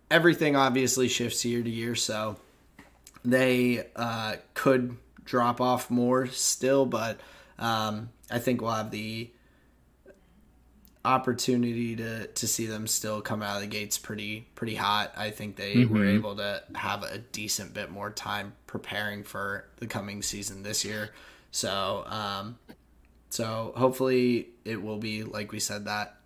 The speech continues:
Speaker 1: competitive fight at the front with a, a few different teams involved.
Speaker 2: Mm-hmm.
Speaker 1: Um,
Speaker 2: Yeah, it's not fun to talk about the same driver week after week.
Speaker 1: Yeah, it's,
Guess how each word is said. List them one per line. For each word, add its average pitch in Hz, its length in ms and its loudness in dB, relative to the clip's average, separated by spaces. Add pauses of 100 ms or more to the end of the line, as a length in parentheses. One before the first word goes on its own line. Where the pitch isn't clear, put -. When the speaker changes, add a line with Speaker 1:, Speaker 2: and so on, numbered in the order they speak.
(120)
Speaker 1:
competitive 107 600 -4
fight 104 520 -6
at 104 200 -4
the - 60 -10
front - 320 -8
with 101 200 -10
a, 101 320 -8
a - 60 -8
few 107 240 -10
different 101 400 -10
teams 101 460 -10
involved. 101 600 -2
Speaker 2:
Mm-hmm. 98 960 0
Speaker 1:
Um, 107 380 -4 (220)
Speaker 2:
Yeah, 107 320 10
it's - 220 0
not 123 200 8
fun 113 260 10
to 104 180 8
talk 104 240 6
about 104 180 4
the 90 80 -8
same 104 240 4
driver 104 540 8
week 107 280 6
after 110 300 12
week. 110 380 10 (420)
Speaker 1:
Yeah, 196 440 10
it's, 175 300 6